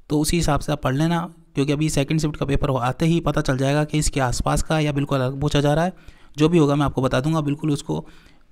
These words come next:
एक्यूरेट बता दूंगा कि किस तरह से पेपर पूछा जा रहा है और वही उसी बेस पर आप चल दिए, उसी बेस के हिसाब से आप तैयारी कर लेना आने वाले टैग एग्जाम में, तो आपकी हंड्रेड परसेंट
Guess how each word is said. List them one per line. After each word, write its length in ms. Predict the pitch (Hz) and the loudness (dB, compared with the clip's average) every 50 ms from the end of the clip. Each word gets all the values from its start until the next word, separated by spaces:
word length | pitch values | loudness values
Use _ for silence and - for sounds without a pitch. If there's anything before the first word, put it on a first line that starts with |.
| - - - - - - - - | -20 -20 -20 -20 -20 -20 -8 -6
एक्यूरेट 440 | 135 131 - - 175 165 165 160 | -6 -4 -2 0 0 0 0 2
बता 200 | 139 139 127 131 | 0 0 0 0
दूंगा 200 | 131 151 160 165 135 | 0 0 -2 -2 -2
कि 140 | - 139 131 | -2 -4 -4
किस 240 | - - 143 131 - | -4 -4 -4 -2 -2
तरह 120 | 127 127 | -2 -2
से 100 | 127 147 | -2 -2
पेपर 220 | 131 131 127 - 143 | -4 -4 -6 -6 -6
पूछा 260 | 143 143 143 - 143 | -6 -4 -4 -2 -2
जा 120 | 139 139 143 | -2 -2 -2
रहा 100 | 151 160 | -2 -4
है 80 | 165 | -6
और 140 | 143 139 135 | -6 -6 -6
वही 160 | 127 131 151 170 | -4 -4 -2 -2
उसी 260 | 170 156 - 190 180 | -4 -2 -2 0 2
बेस 220 | 156 147 147 - | 2 2 2 0
पर 80 | - 143 | -2 -4
आप 120 | 143 - | -4 -4
चल 180 | - - 139 143 | -2 -2 -2 0
दिए, 280 | 139 143 151 156 170 165 - - - - - - - | 0 0 0 0 -2 -4 -10 -16 -20 -20 -20 -14 -8
उसी 180 | - 151 - 160 | -6 -4 -2 0
बेस 200 | 151 147 147 - | 0 0 0 -2
के 80 | - 151 | -2 -2
हिसाब 180 | - 151 135 | -2 -2 -2
से 100 | - 147 | -2 -4
आप 100 | 135 139 | -6 -6
तैयारी 280 | - - 123 131 135 143 | -6 -4 -4 -2 -2 -2
कर 100 | - 139 | -2 -2
लेना 220 | 143 143 143 156 147 | -2 -2 0 -2 -2
आने 180 | 143 139 135 135 | -2 -2 -4 -4
वाले 200 | 135 131 135 139 | -4 -4 -4 -4
टैग 220 | 135 135 139 131 - - - 113 | -4 -4 -4 -6 -8 -8 -8 -8
एग्जाम 320 | 113 117 127 131 139 151 | -6 -6 -4 -4 -2 -2
में, 140 | 160 175 185 - - - - - - - | -2 -4 -6 -8 -14 -20 -20 -18 -6 -4
तो 60 | 120 | -4
आपकी 300 | 120 - - 175 196 190 - - - - - - | -4 -2 -4 -4 -6 -6 -8 -14 -20 -14 -8 -6
हंड्रेड 140 | 127 147 147 | -4 -4 -2
परसेंट 340 | 156 147 - 160 185 196 | -2 -2 -2 -2 -4 -4